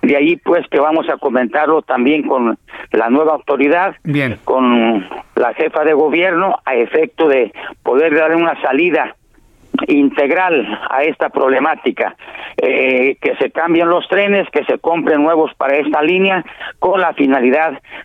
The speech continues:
Speaker 1: de que podamos dar con mayor seguridad el servicio que se merecen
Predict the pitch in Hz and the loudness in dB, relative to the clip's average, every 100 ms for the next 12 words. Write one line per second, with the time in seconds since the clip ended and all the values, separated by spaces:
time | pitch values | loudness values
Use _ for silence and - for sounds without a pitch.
0 | - 131 - 127 117 143 156 139 127 151 | -2 -2 0 -2 0 0 2 2 2 0
1 | 135 139 120 117 151 139 131 117 117 135 | 0 -2 0 2 2 2 0 2 4 2
2 | 147 - - 117 113 113 143 117 - 120 | 2 -2 -2 0 0 0 0 0 0 0
3 | - 113 127 147 147 127 | 0 0 2 2 0 -4